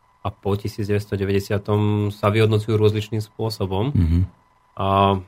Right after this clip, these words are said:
Speaker 1: sú tu aj také štúdie, ktoré hovoria jednoznačne o tom, že sa nám dnes žije lepšie, ako sa nám žilo pred dvadsiatimi piatimi rokmi.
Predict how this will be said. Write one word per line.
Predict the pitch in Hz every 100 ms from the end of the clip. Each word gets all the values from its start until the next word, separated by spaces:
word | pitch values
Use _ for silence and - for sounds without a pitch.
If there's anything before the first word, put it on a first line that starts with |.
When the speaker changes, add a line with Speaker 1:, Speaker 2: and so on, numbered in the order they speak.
| _
Speaker 1:
sú | - 113
tu | 107
aj | 113 101
také | 98
štúdie, | 107 - 107 110
ktoré | 107 110 107 107
hovoria | 107 107 104
jednoznačne | 104 110 104 101 -
o | 98
tom, | 101 98
že | 101
sa | 107
nám | 98
dnes | 101 95
žije | 98 95
lepšie, | 131 143 98
ako | 87 90
sa | 101
nám | 90
žilo | 90 95 87
pred | 98
dvadsiatimi | 90 87 95 - 95
piatimi | 90 90 - 95
rokmi. | 90 - 117